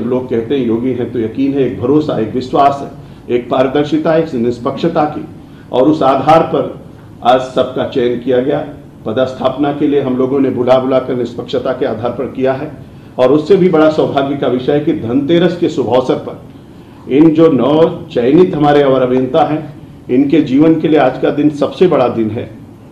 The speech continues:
कि ये निष्पक्षता के आधार पर इनका चयन, पारदर्शिता के आधार पर इनका पदस्थापन और धनतेरस के अवसर पर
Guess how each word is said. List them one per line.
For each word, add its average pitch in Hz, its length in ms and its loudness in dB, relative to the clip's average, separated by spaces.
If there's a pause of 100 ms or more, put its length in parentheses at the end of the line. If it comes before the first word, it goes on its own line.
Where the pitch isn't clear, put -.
(180)
कि 143 80 0
ये 135 500 2 (840)
निष्पक्षता 139 640 0
के 147 140 0
आधार 127 300 0
पर 123 220 -4
इनका 123 260 -2
चयन, 143 300 -2 (580)
पारदर्शिता 151 640 0
के 151 160 -2
आधार 127 340 0
पर 143 180 -4
इनका 123 260 -4
पदस्थापन 139 720 0 (420)
और 117 180 0
धनतेरस 160 600 2
के - 60 0
अवसर 131 320 0
पर 160 240 -4